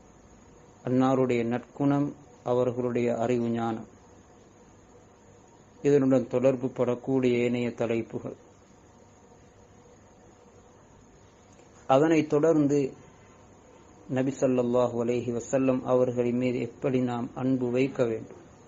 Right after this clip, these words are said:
நல்லோர்கள் சாலிஹூங்கள் அவர்களை எப்படி நேசித்தார்கள், ரசூலுடைய கவலை சிந்தனை எதுவாக இருந்தது, இந்த சமூகத்தின் மீது அவர்கள் செய்த தியாகங்களும் அர்ப்பணிப்புகளும் அது எப்படிப்பட்டது,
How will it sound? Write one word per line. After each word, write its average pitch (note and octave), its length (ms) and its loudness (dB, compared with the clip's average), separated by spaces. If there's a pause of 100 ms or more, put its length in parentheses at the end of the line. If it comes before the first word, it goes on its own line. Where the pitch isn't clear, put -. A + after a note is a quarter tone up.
(240)
நல்லோர்கள் B2+ 600 0
சாலிஹூங்கள் B2 720 0
அவர்களை A#2+ 380 0
எப்படி B2 340 -4 (100)
நேசித்தார்கள், - 720 -6 (2000)
ரசூலுடைய D#3+ 600 4 (120)
கவலை C#3 440 2 (340)
சிந்தனை C3+ 580 0 (260)
எதுவாக C3 480 2
இருந்தது, A#2 420 -6 (1700)
இந்த B2 280 -2
சமூகத்தின் C3 680 -2
மீது C3 220 2
அவர்கள் A#2+ 540 0
செய்த B2+ 420 0
தியாகங்களும் B2 760 -2
அர்ப்பணிப்புகளும் B2 840 -4 (180)
அது B2 160 0
எப்படிப்பட்டது, A#2+ 800 -6